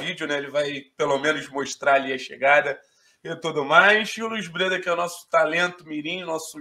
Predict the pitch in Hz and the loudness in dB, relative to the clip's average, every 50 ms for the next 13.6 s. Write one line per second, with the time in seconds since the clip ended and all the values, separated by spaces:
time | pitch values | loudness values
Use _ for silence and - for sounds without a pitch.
0 | 139 139 131 147 147 160 170 165 - 151 147 139 139 _ _ _ _ _ _ _ | -16 -8 -2 2 6 6 6 6 4 0 -4 -4 -6 _ _ _ _ _ _ _
1 | _ _ - 147 151 151 151 147 147 143 143 139 139 139 135 131 131 - 233 196 | _ _ -12 -8 -6 -4 -2 -2 -2 -4 -4 -4 -6 -6 -6 -6 -6 -6 -6 -4
2 | 143 139 - 135 131 135 151 151 156 151 147 - - 143 147 139 - 131 160 185 | -4 -4 -6 -6 0 4 4 4 4 2 -4 -8 -8 -8 -8 -8 -8 -6 -4 -4
3 | 185 156 123 127 120 _ _ _ _ _ _ - 151 156 156 - 170 170 - - | -4 -6 -8 -12 -18 _ _ _ _ _ _ 2 2 2 4 4 0 0 -2 -4
4 | - - 165 175 170 180 170 151 139 156 175 175 165 180 175 - 190 180 170 147 | -4 0 0 0 0 -2 -8 -8 -8 -10 -10 -10 -10 -12 -12 -8 -6 -6 0 4
5 | 175 170 175 175 175 180 180 180 - - 170 156 160 165 170 165 165 - 165 156 | 4 4 4 4 2 0 -2 -2 0 0 0 4 6 6 6 4 2 -2 -8 -10
6 | 151 - 156 147 143 143 156 170 170 160 160 156 151 143 - - 156 156 160 156 | -6 -2 -2 0 0 2 0 0 0 -2 -4 -4 -4 -2 2 4 6 6 6 4
7 | - - _ _ _ _ _ _ - 220 220 226 - 220 208 208 - 175 170 160 | 0 -10 _ _ _ _ _ _ -6 -4 -4 0 2 2 2 2 0 -2 -2 0
8 | - 170 156 147 - - 156 170 190 - - - _ _ _ _ _ _ _ _ | 2 2 2 2 0 -2 -4 -4 -6 -8 -12 -14 _ _ _ _ _ _ _ _
9 | - 165 165 175 175 175 170 170 165 165 165 165 160 160 156 156 156 151 151 147 | -6 2 4 8 10 10 10 12 10 10 8 8 6 6 6 6 4 2 0 -4
10 | 143 143 139 139 - - - - - _ _ - 175 165 165 165 - - 160 160 | -6 -8 -10 -12 -12 -12 -12 -14 -16 _ _ 0 2 2 2 2 0 -6 -6 -4
11 | 160 - 180 165 - - 147 147 143 135 131 139 139 139 - - 147 139 - - | -4 -2 -2 -2 2 2 2 2 2 0 -4 -6 -8 -10 -8 -10 -10 -6 -4 -4
12 | 147 139 - 147 147 143 147 151 - - 143 139 139 - 160 156 151 147 - 151 | -4 -4 -4 -10 -14 -14 -14 -20 -18 -16 -16 -16 -12 -10 -10 -10 -10 -10 -12 -12
13 | 143 - 160 139 143 151 165 175 175 175 175 - | -12 -12 -12 -4 2 4 6 6 6 4 0 -4